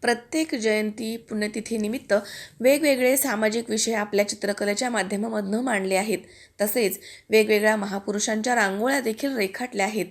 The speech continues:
आता नारळामध्ये छत्रपती शिवाजी महाराज यांचं चित्र, तर बाहेर मराठा आंदोलक मनोज जरांगे पाटील यांचं चित्र काढलेलं आहे. अनेक वेळा मनोज जरांगे पाटील यांच्या मागे कोण आहे का,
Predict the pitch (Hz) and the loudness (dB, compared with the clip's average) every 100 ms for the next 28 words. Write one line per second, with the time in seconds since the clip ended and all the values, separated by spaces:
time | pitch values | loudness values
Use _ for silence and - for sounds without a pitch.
0 | - - - - - 208 226 196 - - | -12 -20 -20 -6 -4 2 2 2 -4 -20
1 | - - 262 262 294 339 302 247 277 262 | -12 0 4 4 4 2 0 0 -2 -2
2 | 240 240 233 240 247 220 214 220 214 202 | -2 -2 -2 -2 2 2 2 2 -2 0
3 | 202 233 233 202 214 202 220 226 196 - | 0 2 0 0 -2 -2 -4 2 2 2
4 | - - 226 214 196 214 226 208 247 - | -10 -12 -6 0 2 2 2 2 0 -12
5 | _ _ _ _ - _ 233 233 240 269 | _ _ _ _ -20 _ 2 4 4 2
6 | 294 311 - 208 208 214 220 208 214 269 | -4 -4 -2 0 0 0 -2 -4 -4 -2
7 | 233 208 233 294 240 220 196 185 - - | 0 0 0 0 -2 -2 -4 -6 -12 -20
8 | - 233 233 226 240 311 233 214 214 226 | -6 4 4 6 2 -2 -2 0 0 0
9 | 220 190 190 190 185 214 - - - 240 | 0 0 0 0 0 0 -4 -10 0 2
10 | 294 359 339 262 269 233 247 220 214 220 | 2 0 2 2 2 -2 -4 2 2 2
11 | 339 302 214 240 226 214 226 226 214 240 | 2 2 2 2 -2 0 0 0 0 -2
12 | 233 269 302 339 185 220 269 320 | -2 -2 -2 0 0 2 0 0